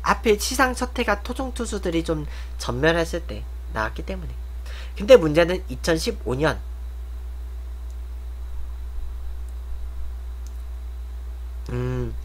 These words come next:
후보로는 김광현 선수, 양현종 선수, 유희관 선수,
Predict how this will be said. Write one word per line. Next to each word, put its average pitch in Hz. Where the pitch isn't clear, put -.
후보로는 302
김광현 202
선수, 196
양현종 170
선수, 165
유희관 147
선수, 196